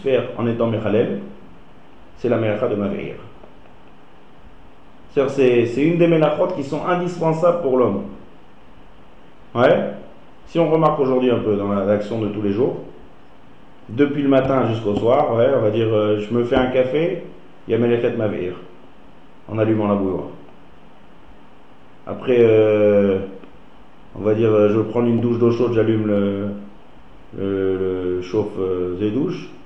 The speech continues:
Melechet Mavir. Je sors dehors, je prends l'ascenseur, Melechet Mavir. J'allume la lumière d'abord, Melechet Mavir. Euh, voilà moi.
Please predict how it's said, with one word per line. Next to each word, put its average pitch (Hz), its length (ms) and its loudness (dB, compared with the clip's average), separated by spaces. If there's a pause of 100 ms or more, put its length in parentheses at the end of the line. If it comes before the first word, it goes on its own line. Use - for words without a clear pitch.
(300)
Melechet 101 400 0
Mavir. 92 360 -2 (920)
Je 107 80 -2
sors 120 260 2
dehors, 123 220 6
je 117 100 0
prends 104 200 -2
l'ascenseur, 117 580 0 (1080)
Melechet 101 380 -6
Mavir. 104 400 -2 (140)
J'allume 139 280 6
la 139 120 4
lumière 143 420 2
d'abord, 104 400 2 (480)
Melechet 107 360 0
Mavir. 95 360 -2 (1500)
Euh, 113 880 2 (760)
voilà 120 140 2
moi. 101 300 -2